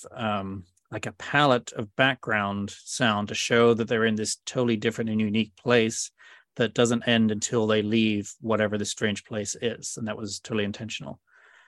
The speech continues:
Um, with Monica's description, we know that this is the other ostium that Steve was in before. Um,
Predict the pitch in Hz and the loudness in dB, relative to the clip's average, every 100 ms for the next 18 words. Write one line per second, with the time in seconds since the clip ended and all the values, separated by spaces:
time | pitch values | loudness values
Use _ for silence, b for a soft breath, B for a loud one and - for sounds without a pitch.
0 | b - 120 113 107 101 - B B B | b -2 2 4 4 0 -8 B B B
1 | 131 113 131 139 156 135 127 - 131 - | -2 2 4 4 2 0 -2 -2 -4 0
2 | 123 113 113 117 107 113 120 107 117 107 | 0 2 4 4 2 -2 -6 -6 -6 -6
3 | 113 123 123 107 98 - - 95 95 - | 0 2 2 0 -4 -6 -8 -8 -8 -8
4 | - 113 104 101 104 95 95 - 104 101 | 0 2 2 -2 -4 -8 -8 -2 0 0
5 | 117 131 b b b b - 117 107 101 | -2 -6 b b b b -6 2 2 2
6 | 95 92 | -4 -12